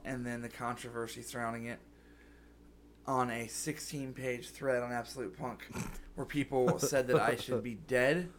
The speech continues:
Speaker 2: <laughs>
Speaker 1: that I'm a piece of human shit, and various other things.
Speaker 2: All right, we'll get to that. We'll, we'll leave that as a cliffhanger until later.
Speaker 1: Yeah.
Speaker 2: Uh, let's see. Oh, I gotta turn this towards me.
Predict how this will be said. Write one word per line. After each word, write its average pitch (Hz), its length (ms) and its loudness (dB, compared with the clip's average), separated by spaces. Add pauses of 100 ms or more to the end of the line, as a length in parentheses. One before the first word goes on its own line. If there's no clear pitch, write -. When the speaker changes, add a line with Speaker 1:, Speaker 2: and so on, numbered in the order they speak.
(120)
Speaker 2:
<laughs> - 220 -14
Speaker 1:
that - 520 -2
I'm 135 140 4
a 120 80 2
piece 139 300 -2
of 120 80 -10
human 131 380 -2
shit, - 500 -2 (800)
and 135 160 -2
various 123 320 6
other 107 160 -2
things. - 420 -14 (220)
Speaker 2:
All 120 60 2
right, 117 300 2
we'll 117 100 -2
get 123 180 -2
to 110 120 0
that. 101 240 2
We'll, 131 260 4
we'll 127 120 4
leave 131 140 6
that 123 120 6
as 110 100 2
a 98 40 -4
cliffhanger 104 560 -2
until 104 240 -2
later. 101 440 0
Speaker 1:
Yeah. 90 160 -8 (1000)
Speaker 2:
Uh, 120 340 6
let's 120 180 0
see. 110 360 0 (1000)
Oh, - 140 -8
I - 60 -8
gotta - 120 -6
turn - 260 -12
this - 120 -10
towards - 320 -12
me. 107 100 -6